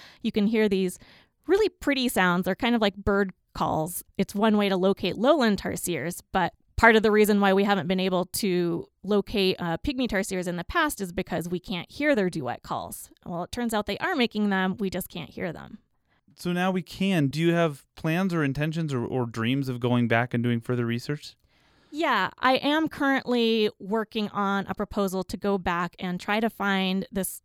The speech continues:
Speaker 1: species on different mountains, because we currently don't know the extent of their range across Indonesia, and they very well could have a very localized distribution.
Speaker 2: So right now we really just know them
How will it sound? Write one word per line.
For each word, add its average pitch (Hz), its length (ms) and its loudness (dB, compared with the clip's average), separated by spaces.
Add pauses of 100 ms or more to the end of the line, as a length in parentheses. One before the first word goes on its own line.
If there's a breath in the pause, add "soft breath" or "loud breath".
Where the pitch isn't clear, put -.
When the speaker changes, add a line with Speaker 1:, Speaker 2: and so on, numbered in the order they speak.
Speaker 1:
species 208 560 0
on 185 320 0 (100)
different 196 400 -2
mountains, 156 480 -6
because 175 420 -6
we 180 120 -4
currently 240 440 -2
don't 180 320 0
know 185 200 2
the 175 120 -2
extent 170 480 -6
of 165 120 -8
their 160 180 -2
range 160 300 -6
across - 420 -6
Indonesia, 151 720 -8
and 151 340 -8
they 185 180 -2 (100)
very 196 260 2
well 175 240 2
could 180 300 -6
have 190 180 0
a 180 60 -2
very 175 260 0
localized 165 560 -4
distribution. - 720 -8 (340)
Speaker 2:
So - 180 -4
right 196 260 -2
now 214 140 -2
we 147 140 -2
really 151 320 -4
just 127 240 -6
know 123 480 0
them 117 580 -2